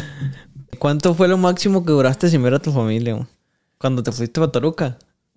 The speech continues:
Speaker 1: Sí, yo creo que, pues, cuando llegué a tercera, que ya llevaba como unos dos, tres meses que no los veía, fueron a un partido.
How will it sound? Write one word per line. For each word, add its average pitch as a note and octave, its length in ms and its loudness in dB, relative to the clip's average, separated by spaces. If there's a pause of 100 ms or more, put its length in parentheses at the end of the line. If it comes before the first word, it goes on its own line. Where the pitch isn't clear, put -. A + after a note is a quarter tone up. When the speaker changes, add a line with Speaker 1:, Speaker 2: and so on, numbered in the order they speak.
(300)
Speaker 1:
Sí, A2 440 0
yo G#2+ 140 -2
creo A#2 180 -6
que, A2+ 480 -4 (800)
pues, A#2+ 140 -6
cuando A#2+ 260 -2
llegué A2+ 180 2
a C3+ 100 0
tercera, D#3+ 640 0
que A#2 120 -2
ya A2 120 0
llevaba C#3 320 0
como A#2 180 -2
unos B2+ 380 -4
dos, A#2 300 -6
tres C3 220 -2
meses C3 240 -2
que A#2+ 160 -6
no A2 100 0
los B2 160 -2
veía, A#2+ 380 0
fueron B2 320 0
a - 20 0
un A#2 140 -4
partido. A2+ 520 -4